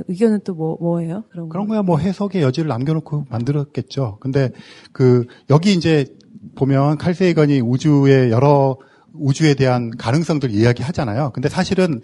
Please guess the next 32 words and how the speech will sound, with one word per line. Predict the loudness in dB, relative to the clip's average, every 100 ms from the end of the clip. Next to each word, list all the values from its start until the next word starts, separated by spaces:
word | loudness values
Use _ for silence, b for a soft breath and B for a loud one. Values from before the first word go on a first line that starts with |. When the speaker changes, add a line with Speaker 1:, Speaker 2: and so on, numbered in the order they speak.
| B B
Speaker 2:
제가 | 0 0
아까 | 0
말씀드린 | -2 -2 -2 -2 -2
대로 | -2 -2 -2 -4 B -4
지금은 | -2 0 0 0
가속 | -2 -4 -2
팽창하는, | -2 0 0 0 -2 -2 -6 B B B B -2
영원히 | 2 4 2 2
팽창하는 | -2 -2 -2 0
우주로 | -2 -2 -2 -2 -2 -4 -12
지금 | -14 -12
관측이 | -8 -8 -6 -4
돼서 | -2 -2 -2 -4 b b b b _
수렴이 | -4 -2 -2
되었어요. | -2 -2 -2 -6 -8 -6 -8 -10
그래서 | -8 -8 b b _
그 | -8 -8 -10 b b
우주 | -4 -2
속에, | -2 0
우주 | 0 0
속에 | -4 -4 -2
이런 | 0 0
것들은 | -2 -6 -8
기각이 | -4 -2 -2 -4
된 | -8 -6
이야기들이에요. | -6 -6 -10 -18 -16 -12 -12 -14 _ -4
그 |
당시 | -2 -2 -2
여러 | -4
가능성 | -4 -8 -8 -10
중에 | -10
하나였고, | -8 -8 -10 -10 -8 -8